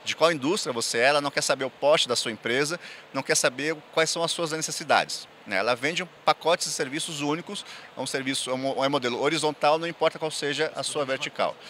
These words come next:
No mundo I O T isso não vai ser possível, ou pelo menos, se ela quiser ter uma participação maior na, na, nessa pizza, ela vai precisar mudar. E mudar significa entender a indústrias, as diferentes indústrias que vão necessitar de I O T,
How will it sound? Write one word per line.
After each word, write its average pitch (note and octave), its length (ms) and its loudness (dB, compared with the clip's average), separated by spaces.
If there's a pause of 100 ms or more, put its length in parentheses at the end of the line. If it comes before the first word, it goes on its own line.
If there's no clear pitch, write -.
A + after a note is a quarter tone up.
(320)
No F3+ 60 -4
mundo A3 160 6
I G3+ 80 8
O F#3 80 6
T - 140 2
isso F#3 160 -6
não F#3+ 80 -2
vai F#3 100 6
ser - 140 -2
possível, G#2+ 640 -4
ou D#3 120 4
pelo E3+ 200 4
menos, F3+ 320 0
se - 180 0
ela D3+ 140 2
quiser C#3 360 2
ter D3 200 0
uma C#3 120 -2
participação A#2 540 -4
maior A#2 420 6
na, G2+ 280 -2
na, F#2 260 -6
nessa - 180 -6
pizza, - 540 -6 (460)
ela A#2+ 180 8
vai C3+ 100 4
precisar C3 680 4
mudar. B2+ 300 4 (260)
E A2+ 80 -10
mudar C#3 320 6
significa D#3+ 540 -6
entender B2+ 320 -2
a G#3+ 60 2
indústrias, E3 600 -4 (320)
as G#2+ 240 2
diferentes C3+ 460 -2
indústrias C#3 440 -2
que B2 140 -6 (140)
vão G#2+ 160 0
necessitar G#2 500 -2
de G2 100 0
I G2 120 0
O F#2+ 80 -4
T, C3+ 280 -4